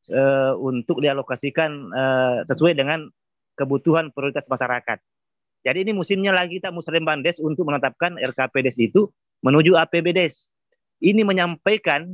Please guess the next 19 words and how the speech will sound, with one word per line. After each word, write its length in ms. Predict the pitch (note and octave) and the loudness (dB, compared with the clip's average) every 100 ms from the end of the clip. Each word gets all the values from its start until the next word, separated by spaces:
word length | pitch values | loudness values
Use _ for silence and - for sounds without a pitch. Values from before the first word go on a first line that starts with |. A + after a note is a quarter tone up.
| E3 | -16
kami 240 | - E3+ A3 | -6 -6 -4
pengalaman 400 | G#3 F3 D#3+ E3+ | -4 -2 -2 -4
sekali 320 | F3+ D#3+ C#3+ | -4 -4 -2
kalau 160 | D#3 D3 | -2 0
menyampaikan 640 | D3 C#3+ - G#3 G#3+ G3 | -2 -4 -4 -2 -2 -2
peraturan-peraturan 960 | E3+ D#3 G3+ G#3 F3+ D#3+ - F#3 F3+ D3+ | -4 -2 -2 -6 -2 -4 -2 0 0 0
yang 480 | D#3 F3+ F3 F3 - _ _ _ _ - | -2 -2 -6 -10 -14 _ _ _ _ -10
sifatnya 800 | E3+ - F#3+ F#3 F3+ E3+ E3 D3+ | -8 -2 -2 0 0 2 0 0
sangat, 400 | D#3 D#3 D3 C#3+ - | -2 -2 -4 -8 -8
eh, 880 | C#3 C#3 C3 B2+ B2 A#2+ G#2+ G2 D#2+ | -4 -2 -2 -2 -2 -4 -4 -4 -6
cepat 320 | - - F#3 D#3+ | -8 -4 -4 -2
itu, 320 | D#3 G#3 G#3 D#3+ | -2 2 4 2
aduh, 320 | - D3+ D3+ C3 _ _ _ C3 | 0 0 0 -4 _ _ _ 2
desa 240 | E3+ F#3+ | 2 4
menanggapinya 560 | E3+ D#3+ D#3 C3+ E3 D#3+ | 2 2 2 2 2 0
seperti 320 | C#3 B2 D#3 | -2 2 2
apa, 80 | D#3+ | 2
seperti, 320 | C#3 B2+ C#3+ | -4 -4 -4
eh, 480 | A2+ C3 C#3 C3+ | -6 -2 0 0